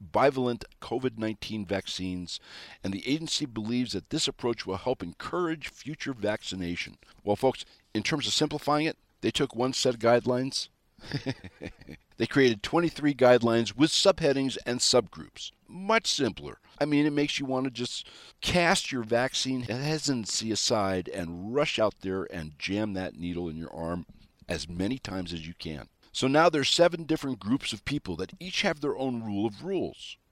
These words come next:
including people who got one or more regular, not the bivalent boosters,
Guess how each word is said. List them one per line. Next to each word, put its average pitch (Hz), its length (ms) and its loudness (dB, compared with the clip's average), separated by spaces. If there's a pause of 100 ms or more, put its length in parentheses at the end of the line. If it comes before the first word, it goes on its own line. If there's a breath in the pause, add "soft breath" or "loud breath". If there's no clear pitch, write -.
including 127 420 -2
people 151 320 -2
who 123 120 -2
got 107 220 4
one 113 180 0
or 127 60 -2
more 107 260 -2
regular, 90 680 -2 (160)
not 98 320 -2 (200)
the 78 140 -10
bivalent 71 640 -6
boosters, - 640 -12